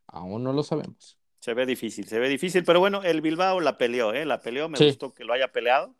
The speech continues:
Speaker 2: ¿no? Yo, yo la verdad es que pensé que iba a ser un flan. Eh, no, no, no pude ver el partido completo, sí vi algunos highlights y vi algunos, algunos lapsos del juego, este,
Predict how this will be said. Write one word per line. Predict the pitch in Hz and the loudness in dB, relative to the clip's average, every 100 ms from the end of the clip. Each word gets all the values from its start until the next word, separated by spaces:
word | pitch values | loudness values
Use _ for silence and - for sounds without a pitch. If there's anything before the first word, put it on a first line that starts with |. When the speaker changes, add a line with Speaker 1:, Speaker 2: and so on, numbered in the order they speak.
| _ _ _ _ - | _ _ _ _ -6
Speaker 2:
¿no? | 120 175 | -4 -2
Yo, | 147 151 | -4 -4
yo | 151 | -4
la | 135 127 | -2 -2
verdad | 120 | -2
es | 127 | -4
que | 123 | -8
pensé | 107 98 127 | -10 -12 -12
que | 123 | -6
iba | 113 | -6
a | |
ser | - 117 | -6 -8
un | 113 | -6
flan. | 117 113 139 220 - _ _ _ _ _ _ _ - | 0 0 0 -6 -14 _ _ _ _ _ _ _ -8
Eh, | 104 101 101 98 | -4 -2 0 -2
no, | 110 120 | -4 -4
no, | 123 | -2
no | 120 117 - | -2 -2 0
pude | 120 117 | 2 2
ver | 113 | 2
el | 107 | 0
partido | 101 - 117 107 | 0 2 2 2
completo, | 98 - 131 139 156 147 | -2 2 2 4 2 2
sí | - 113 | -2 -2
vi | 110 | 0
algunos | 104 104 101 - | 0 -2 -4 -2
highlights | 107 110 110 139 156 110 | 0 4 6 4 2 -6
y | 92 | -8
vi | 107 | -6
algunos, | 101 98 101 98 - - - _ _ _ _ - | -6 -8 -14 -20 -20 -20 -20 _ _ _ _ -14
algunos | 95 101 110 - | -10 -8 -8 -2
lapsos | 101 104 - - 107 | 2 2 2 -2 -2
del | 98 87 | 0 -2
juego, | - 151 165 180 214 - - _ _ | 4 4 6 4 2 -2 -18 _ _
este, | 117 113 107 107 - - _ - 50 50 50 50 | -8 -6 -6 -8 -12 -18 _ -12 -10 -10 -10 -12